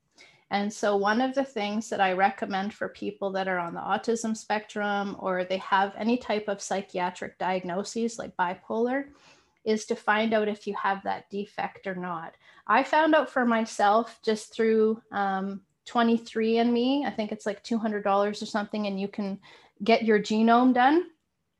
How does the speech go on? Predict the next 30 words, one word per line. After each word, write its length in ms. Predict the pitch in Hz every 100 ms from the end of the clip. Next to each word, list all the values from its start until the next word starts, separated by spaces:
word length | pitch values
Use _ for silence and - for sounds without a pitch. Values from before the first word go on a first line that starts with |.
| _
And 120 | 240 240
you'll 140 | 233
find 320 | 233 226 226
out 140 | 226 226
if 140 | 226
you 80 | 226
have 220 | 226 214
the 80 | 208
defect. 580 | 208 226 226 208 - -
And 100 | 220
if 160 | 220 -
you 120 | 220
do, 340 | 247 262 262 247
you 100 | 226
take 320 | - 214 -
the 80 | 202
methylated 720 | 196 196 214 185 180 185 180
one. 280 | 175 165 - _ _ - - -
And 160 | 220 220
if 180 | 226
you 140 | 226 202
don't, 400 | 226 226 220 -
then 200 | 214 214
you 120 | 202 196
just 280 | 220 -
take 240 | - 214 -
the 100 | 196
regular 420 | 190 190 196 190
advanced 560 | 185 190 185 - - -
formula. 720 | 196 185 190 180 175 185